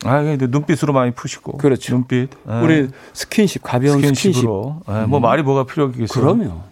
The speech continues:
Speaker 1: 예. 사랑쟁이. 자, 다음 사연 좀 소개해 주시죠. <laughs>
Speaker 2: 이수영님,
Speaker 1: 네.
Speaker 2: 우리 삼촌 그냥 백수인데 밖에 나갈 땐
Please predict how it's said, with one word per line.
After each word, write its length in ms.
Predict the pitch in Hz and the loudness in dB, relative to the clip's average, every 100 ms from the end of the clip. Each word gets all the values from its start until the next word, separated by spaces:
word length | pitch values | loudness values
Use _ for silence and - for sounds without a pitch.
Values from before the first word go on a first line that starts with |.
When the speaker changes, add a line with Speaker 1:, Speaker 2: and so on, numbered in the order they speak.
| - | -4
Speaker 1:
예. 320 | 113 123 120 - _ _ - - | -2 -2 -4 -8 _ _ -20 -6
사랑쟁이. 680 | - 127 131 113 101 120 - - - - | 0 0 2 0 -2 -2 -6 -18 -20 -4
자, 120 | 123 | 0
다음 260 | 123 139 160 | 4 4 4
사연 180 | 170 165 | 4 4
좀 100 | 139 | 2
소개해 240 | 139 131 | 2 2
주시죠. 480 | 123 117 - - 151 - - - | 0 -2 -8 -2 -2 -4 -14 -8
<laughs> 560 | - 113 - 110 - - 107 87 - - - | -4 -2 -2 -4 -4 -8 -8 -10 -16 -8 2
Speaker 2:
이수영님, 840 | 220 196 233 185 165 160 240 247 - | 4 6 6 6 4 4 2 0 -4
Speaker 1:
네. 120 | 101 | 0
Speaker 2:
우리 200 | 160 226 | 2 4
삼촌 680 | 208 240 269 - 160 113 - 120 _ | 6 6 4 4 2 2 -4 -14 _
그냥 280 | - 175 233 | 0 2 2
백수인데 760 | 123 131 - 135 131 190 139 85 - - - | 0 -2 2 2 4 4 2 -2 -16 -20 -2
밖에 240 | 160 165 | 0 4
나갈 220 | 240 220 208 | 4 4 6
땐 280 | 214 220 | 4 4